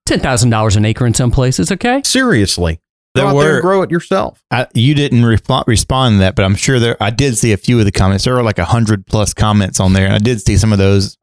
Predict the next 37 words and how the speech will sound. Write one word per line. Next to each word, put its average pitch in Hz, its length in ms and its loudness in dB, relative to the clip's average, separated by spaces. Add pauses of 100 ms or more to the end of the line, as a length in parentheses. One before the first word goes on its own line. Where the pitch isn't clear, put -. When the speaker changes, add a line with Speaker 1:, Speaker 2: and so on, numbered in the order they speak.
(300)
Speaker 3:
I 92 120 -2
would 113 160 -2
love 120 200 0
to - 60 -2
see - 160 0
my 113 160 2
million 95 300 2
dollar 90 240 0
home 98 420 2 (220)
<laughs> - 340 -4
by 113 160 -2
a 104 60 -2
few 117 180 -2
farmers, 104 540 -2
but 110 200 -4
yeah, 127 200 0
it's, - 200 -6 (540)
it, 147 220 -2
it's, 147 320 -2
it's 139 180 0
this 127 300 -2
lack, 113 340 -2
it's 131 160 -2
this 120 180 -2
ignorance 110 560 0
or 104 140 0
lack 107 320 -2
of, 104 240 -4 (420)
and 117 360 -2
I 113 80 0
say 131 160 0
ignorance 113 440 0
in 113 60 0
the 107 60 2
most, 107 420 0 (760)
by 107 380 2
definition, 98 840 0